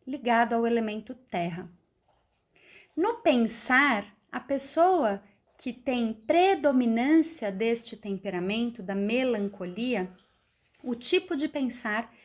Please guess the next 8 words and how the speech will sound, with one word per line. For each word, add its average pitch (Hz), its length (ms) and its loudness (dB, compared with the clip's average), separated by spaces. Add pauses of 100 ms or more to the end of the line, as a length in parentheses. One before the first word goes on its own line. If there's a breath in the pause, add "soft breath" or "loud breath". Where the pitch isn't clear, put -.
(200 soft breath)
é 240 80 -6
um 262 120 0
pensar 254 640 0
profundo, 247 960 0 (320 soft breath)
um 254 140 -2
pensar 247 540 0
mais 262 380 2
introspectivo 285 1200 -2